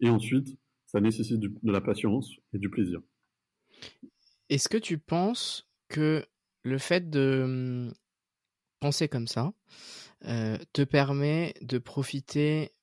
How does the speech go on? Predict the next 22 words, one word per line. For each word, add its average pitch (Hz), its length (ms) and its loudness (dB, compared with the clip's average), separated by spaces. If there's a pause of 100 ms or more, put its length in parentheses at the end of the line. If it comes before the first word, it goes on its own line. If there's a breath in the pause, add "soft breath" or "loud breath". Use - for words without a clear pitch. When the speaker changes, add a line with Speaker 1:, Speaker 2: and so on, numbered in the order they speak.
Speaker 2:
plus 139 240 -2
du 123 100 -4
présent ? 104 360 -4 (200)
Euh, - 380 -16
tu - 80 -4
vois 143 100 8
l'exemple 131 360 6
du 127 100 0
chreve-, 123 400 0
du 123 160 -6
chevreuil, 127 560 2 (400 loud breath)
est-ce - 220 -2
que 147 120 2
à 151 100 4
ce 135 120 -2
moment-là, 120 260 0
tu - 140 -10
t'es 110 120 -8
dit, 117 260 -8 (720)
je 117 180 -6
pense, 113 380 -6
euh, 104 320 -6